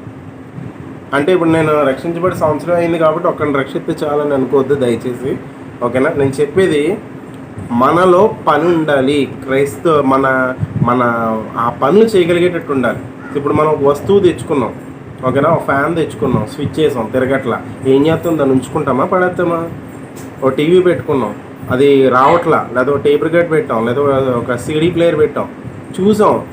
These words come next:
కనీసం రిపేర్ చేసాం, అప్పుడు పలకపోతే ఏం చేస్తాం? దాన్ని అవతల పడేస్తాం. మరి మనలో కూడా దేవుడు కనుక ఒకవేళ ఈరోజు టెస్ట్ చేస్తే, మనం ఇంతకుముందు కూడా ఒక వాక్యం ధ్యానించాం, అదేంటంటే, దేవుడు అంజూరపు వృక్షం దగ్గరకు వచ్చినప్పుడు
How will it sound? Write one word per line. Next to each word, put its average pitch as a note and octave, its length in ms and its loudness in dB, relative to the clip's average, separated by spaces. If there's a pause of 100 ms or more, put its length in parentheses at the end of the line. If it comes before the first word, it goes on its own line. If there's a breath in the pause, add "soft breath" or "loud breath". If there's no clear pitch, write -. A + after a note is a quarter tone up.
కనీసం F#3+ 360 4
రిపేర్ G3 400 6
చేసాం, F#3+ 360 2 (300)
అప్పుడు F#3 240 4
పలకపోతే G3+ 580 4
ఏం F3+ 160 6
చేస్తాం? G3 300 2
దాన్ని F#3+ 300 0 (500)
అవతల D3 240 4
పడేస్తాం. D3+ 480 0 (240)
మరి B2+ 140 4
మనలో B2 360 4
కూడా E3+ 320 4
దేవుడు C#3+ 400 2
కనుక D3 260 -4
ఒకవేళ C3 320 0
ఈరోజు C3 320 0
టెస్ట్ - 360 -4
చేస్తే, A#2 400 -2 (1040)
మనం D3 140 2
ఇంతకుముందు D#3+ 380 2
కూడా F3 200 2
ఒక E3+ 180 0
వాక్యం D3+ 380 0
ధ్యానించాం, C3+ 520 -4
అదేంటంటే, C#3 720 -4 (100)
దేవుడు D3+ 500 4 (280)
అంజూరపు F#3 520 4
వృక్షం F3+ 420 0
దగ్గరకు D3 340 0
వచ్చినప్పుడు C#3 560 0